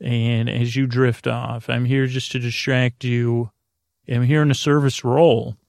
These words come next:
And if you want, I could even, you know, I, if, like, if it helps, you could picture me pet, like, uh, curled up like a pet on the ground in a roll, you know, rolled up,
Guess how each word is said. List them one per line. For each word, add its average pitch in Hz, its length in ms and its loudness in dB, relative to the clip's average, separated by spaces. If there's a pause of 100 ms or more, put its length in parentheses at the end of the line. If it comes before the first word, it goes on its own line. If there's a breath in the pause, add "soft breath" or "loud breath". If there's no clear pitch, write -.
(720)
And 123 300 0
if 120 140 -4
you 127 80 -4
want, 139 320 0
I 127 100 2
could 127 180 -2
even, 127 360 -2
you 139 160 0
know, 127 120 2
I, 127 200 2
if, 139 200 0
like, 135 460 0
if 123 100 -2
it 131 120 2
helps, 147 340 0
you 131 100 -4
could 127 200 -4
picture 135 240 -2
me 131 100 0
pet, 139 300 -2
like, 131 400 0
uh, 120 140 2
curled 139 320 0
up 135 160 2
like 131 180 0
a 120 40 -6
pet 139 360 -2
on 127 180 0
the 123 60 -2
ground 127 520 2
in 135 200 0
a 156 40 2
roll, 120 500 2
you 127 100 -2
know, 123 160 0
rolled 131 400 0
up, 147 180 4